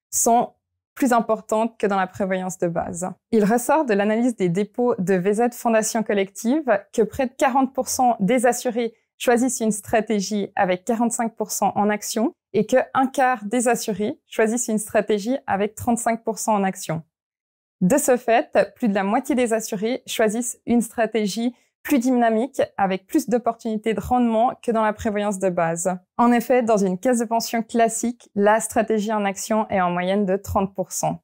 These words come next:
En mettant en place une solution un E, l'employeur diminue généralement ses risques et ses coûts. En effet, les assurés participent entièrement au résultat des placements,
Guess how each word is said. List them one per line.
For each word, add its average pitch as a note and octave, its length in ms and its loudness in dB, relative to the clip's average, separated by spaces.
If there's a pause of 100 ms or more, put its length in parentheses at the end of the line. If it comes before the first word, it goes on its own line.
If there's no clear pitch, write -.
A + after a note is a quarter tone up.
(140)
En G#3+ 80 2
mettant B3 280 4
en C4 60 4
place C4 380 0
une G3+ 120 4
solution A#3+ 520 0
un A3 240 0
E, A3+ 140 4 (280)
l'employeur A#3 640 2
diminue A#3 460 0
généralement G3+ 640 0
ses - 220 -2
risques - 420 -4 (120)
et A#3+ 80 4
ses A3+ 200 0
coûts. E3+ 240 -4 (160)
En C4 140 4
effet, C#4 420 2
les G#3 260 2
assurés B3+ 360 0
participent - 600 -4
entièrement B3 600 0 (180)
au B3 80 4
résultat A#3 400 2
des G#3 100 0
placements, G3 540 -2